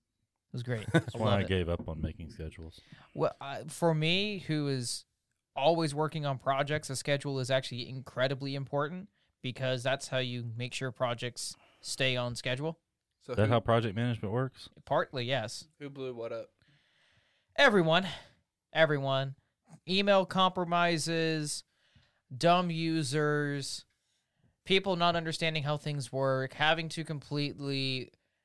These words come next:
Speaker 1: engineer a brand new V P N solution that we've never used,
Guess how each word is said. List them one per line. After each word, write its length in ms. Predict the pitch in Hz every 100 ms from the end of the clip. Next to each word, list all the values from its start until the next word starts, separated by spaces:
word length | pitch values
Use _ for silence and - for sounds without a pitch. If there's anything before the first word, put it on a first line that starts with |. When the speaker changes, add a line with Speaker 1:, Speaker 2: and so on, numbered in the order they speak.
| _ _ _ -
Speaker 1:
engineer 640 | 147 160 160 156 156 147 131
a 60 |
brand 500 | 113 131 147 151 147
new 400 | 143 139 139 135
V 200 | 120 151
P 180 | 160 143
N 120 | 143
solution 440 | 135 135 135 127 139
that 120 | 123
we've 160 | 127
never 240 | 127 131 127
used, 760 | 120 123 123 123 120 117 -